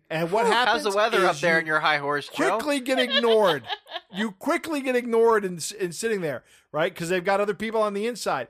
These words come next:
Speaker 1: And then when I'm on the inside and I'm looking at somebody pulling up in the thing and they're going,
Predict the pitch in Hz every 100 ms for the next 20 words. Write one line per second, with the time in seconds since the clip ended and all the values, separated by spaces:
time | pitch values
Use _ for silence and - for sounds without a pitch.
0 | _ _ 151 185 262 269 254 240 233 233
1 | 220 254 311 - 220 190 190 - - _
2 | _ 170 190 196 233 254 262 233 220 -
3 | - 247 214 - 226 240 226 254 247 -
4 | _ _ 190 190 180 202 196 190 190 185
5 | 180